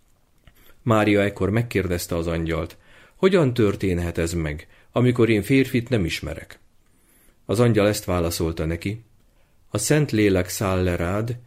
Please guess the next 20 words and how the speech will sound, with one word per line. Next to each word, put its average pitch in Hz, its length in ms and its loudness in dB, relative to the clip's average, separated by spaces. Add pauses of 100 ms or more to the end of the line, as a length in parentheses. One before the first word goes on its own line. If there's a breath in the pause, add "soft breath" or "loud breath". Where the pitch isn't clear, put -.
(200 soft breath)
és 117 240 2
a 104 60 2
magasságbeli 101 920 0
ereje 98 340 0
borít 92 460 0
be 85 160 -6
árnyékával. 80 1000 -6 (640 soft breath)
Ezért 104 460 2
szent 151 360 2
lesz 87 300 -2
az, 82 420 -6 (160)
ki 92 180 -2
tőled 117 420 4
születik. - 640 -8 (460 soft breath)
Isten 139 420 2
fiának 87 560 -2
fogják 82 520 -2
őt 78 180 -4
hívni. - 520 -12 (800 soft breath)
Lásd, 110 540 2